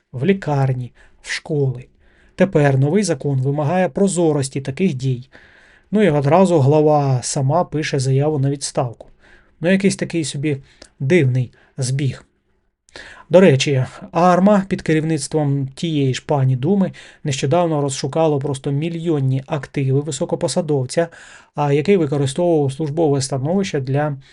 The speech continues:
незаконного збагачення. Уявіть собі, серед знайденого двадцять два об'єкти нерухомості, дев'ять земельних ділянок, шість елітних автомобілів, чотири одиниці морського транспорту і навіть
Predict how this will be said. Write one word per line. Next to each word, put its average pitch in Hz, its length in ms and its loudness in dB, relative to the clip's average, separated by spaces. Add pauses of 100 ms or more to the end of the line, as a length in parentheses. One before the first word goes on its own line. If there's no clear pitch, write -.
(400)
незаконного 151 840 0
збагачення. 135 640 -4 (1000)
Уявіть 196 280 2
собі, 190 260 2
серед 151 360 0
знайденого 131 760 0 (180)
двадцять 151 580 0
два 147 280 2
об'єкти 139 640 -2
нерухомості, 151 920 -2 (520)
дев'ять 147 520 2
земельних 147 420 0
ділянок, 139 500 -2
шість - 520 -4
елітних 151 500 -2
автомобілів, 139 600 -4 (380)
чотири 170 640 0
одиниці 156 500 -2
морського 139 580 -2
транспорту 151 760 -2
і 156 140 -6
навіть 143 480 2